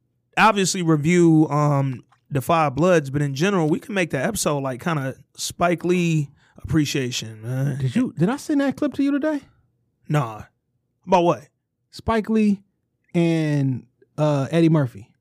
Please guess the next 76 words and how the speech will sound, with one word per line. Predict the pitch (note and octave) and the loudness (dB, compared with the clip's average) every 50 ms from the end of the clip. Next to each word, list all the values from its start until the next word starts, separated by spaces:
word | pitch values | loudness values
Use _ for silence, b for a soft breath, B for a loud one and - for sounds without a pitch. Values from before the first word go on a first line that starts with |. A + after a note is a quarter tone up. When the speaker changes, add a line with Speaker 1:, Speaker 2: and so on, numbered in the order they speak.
| _ B B B B | _ B B B B
Speaker 1:
Oh, | B D4+ E4 | B 6 6
yeah, | D4 C#4+ E4 D#4+ | 8 8 6 6
you | B3+ A#3 B3+ | 6 4 4
did | A#3 D#4 D#4+ C#4+ | 4 4 4 4
send | - - B3+ A3 | 2 0 2 2
me | G3 | 4
that. | G3 D#3 C#3 - - | 4 2 2 -2 0
The, | D3 F3 G#3 G3+ | 4 6 6 8
uh, | F#3 G#3 G#3+ G3+ | 8 8 8 8
YouTube | G#3 A3 C4+ B3 - A#3 G3 E3 | 6 4 2 2 2 2 2 2
joint. | D3+ D#3+ D3 C#3 A#2 | 2 0 0 0 0
Yeah, | - F3+ G#3+ B3 | 2 6 8 8
yeah, | B3 B3 B3 | 8 8 8
Speaker 2:
Yeah, | B3+ C4 | 8 8
Speaker 1:
yeah, | A#3+ G3 | 8 8
Speaker 2:
did | E3 D#3+ | 8 8
Speaker 1:
yup. | F3 G#3+ A#3 G#3+ | 8 6 6 6
Speaker 2:
you | A3+ | 2
get | A3 A3+ | 2 0
a | A3 | 0
chance | F#3+ G#3+ A3+ A3 G#3 | 2 2 2 2 2
to | F#3+ G#3 | 4 4
watch | G#3 A3 | 6 6
Speaker 1:
Yup, | C#4+ D4 - | 4 4 2
Speaker 2:
that? | A3+ A#3 G#3 | -2 0 4
Speaker 1:
yup. | G#3 C#4+ F4 - | 6 6 6 6
I | - A3+ D4 | 6 6 8
watched | F4+ D4+ - - | 8 6 4 2
it | A#3 | 0
as | A3+ | -2
soon | - D4 D4 C#4 | -2 -2 -2 -2
as | B3+ | -4
you | C4+ | -4
sent | C4 - C4+ A3 E3 | -2 -2 -2 0 0
it | E3 | -2
to | C#3+ D3+ | -2 -2
me, | C3+ C3 | -2 0
dog. | C3 D3+ F3 G3 | 0 0 2 2
I'm | A3 A#3 | 0 0
gonna | A#3 G#3 | 0 -2
text | G3 - - A3+ G#3 - | -2 0 0 -2 0 -2
you | G#3+ | -2
back | F#3+ G#3 F3+ - | -2 0 -2 -2
about | - B2 A#2+ | -4 -10 -12
that | - - | -6 -2
Speaker 2:
I | - E3+ | 0 2
Speaker 1:
shit. | G#3 C4 | 2 4
Speaker 2:
wanna | D#4 C#4+ A#3+ G#3 | 4 4 2 2
do, | F3 D#3 F#3 F#3 F3+ F3 E3+ C#3+ F#2+ C3 | 4 4 6 6 6 6 2 0 0 -2
that's | D#3+ G3 A3 - | -2 -2 -2 -2
a | G3+ | -2
Patreon | - F#3+ F3 E3 - E3 D3+ B2+ A#2+ | 0 0 0 0 0 -2 -2 -2 -2
episode. | B2+ B2+ B2+ A#2 C3 B2 C3 D3 D3+ - | -4 -4 -4 -2 -2 -2 -4 -4 -6 -2
Speaker 1:
Yeah. | - D#3+ E3+ F3 D#3 C3+ B2+ A#2 | 2 4 4 6 4 2 0 0
Speaker 2:
I | D3+ | 2
wanna | D#3+ F#3+ A3+ G#3 F#3+ | 2 2 4 2 2
have | F#3 E3 | 2 2
a | D3 C3 | 2 2
whole, | C3+ E3+ F3 F3+ F3+ F3+ | 2 4 4 4 4 4
f-, | E3+ D3+ - - | 2 2 4 2
I | A2 E3 F#3 - F3 | 4 4 4 2 2
wanna, | G3 G#3 F#3+ E3+ D3 B2 | 2 2 2 2 0 2
I | D#3 | 2
wanna | E3 F3+ E3+ D#3 C3 D#3+ | 2 4 4 2 2 2
unpack | E3+ - C4 C4 B3+ - | 2 4 4 4 6 6
Speaker 1:
Convo. | A3 F#3+ D#3+ C#3+ | 6 4 4 4
Speaker 2:
that. | B2 - - - | 0 -6 -10 -2
Speaker 1:
Yeah. | - E3 G3+ A3 A3 F#3+ D3+ | 4 6 6 8 8 6 4
Speaker 2:
I | D3+ | 2
sent | C#3+ - A3 G3 | 0 0 -2 0
that | F3 F3+ E3+ D#3 | 0 0 0 0
shit | - G3 F3+ - | 2 0 2 2
to, | E3 C#3+ | 0 0
uh, | D3 D3+ D3 D3 C#3+ C3+ C3 A#2+ | 0 2 2 2 0 0 -2 0
Marcus | B2+ D3+ F3 F3 D#3+ - C#3+ B2+ | 2 2 2 2 2 0 -2 -2
too. | - - G3 F3 D3 C3+ | 0 2 2 2 2 0